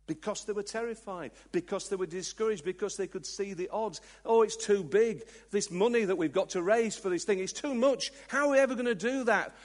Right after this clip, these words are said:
Well, I think you're fantastic what you've done already. So don't be discouraged.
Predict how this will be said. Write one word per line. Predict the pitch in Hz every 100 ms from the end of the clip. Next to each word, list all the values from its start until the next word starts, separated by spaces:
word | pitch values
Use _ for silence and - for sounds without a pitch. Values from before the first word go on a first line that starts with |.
| -
Well, | 254 180 -
I | 220 208
think | - 190 147
you're | 139
fantastic | 160 147 - 247 - 175
what | 180 196
you've | 160
done | 220 240
already. | 180 208 320 320 156 - - - _ _ _ _ _ _ _ _ _ _ _ _ _ _ _ _
So | - 190
don't | 220 285
be | 254
discouraged. | 262 220 - 285 277 175 -